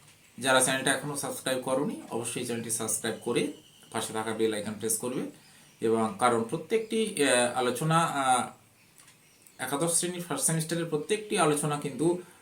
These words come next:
আহ, আমি করব এবং অবশ্যই, আহ, ভিডিও ডেসক্রিপশন বক্সে, আহ,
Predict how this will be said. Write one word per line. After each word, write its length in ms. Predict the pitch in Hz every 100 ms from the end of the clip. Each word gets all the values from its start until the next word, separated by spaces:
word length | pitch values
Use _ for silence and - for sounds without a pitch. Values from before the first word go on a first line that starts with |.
| -
আহ, 340 | 117 120 120 120 - - - _ _ _ _ - - -
আমি 140 | 120 123
করব 480 | 127 123 202 - - _ - - - - _ _ -
এবং 300 | 127 120 117
অবশ্যই, 640 | 117 143 - 190 190 156 143
আহ, 340 | 139 135 175 -
ভিডিও 240 | 156 151
ডেসক্রিপশন 600 | 143 147 160 156 180 160
বক্সে, 380 | 123 123 - 220
আহ, 560 | 302 - 127 117 113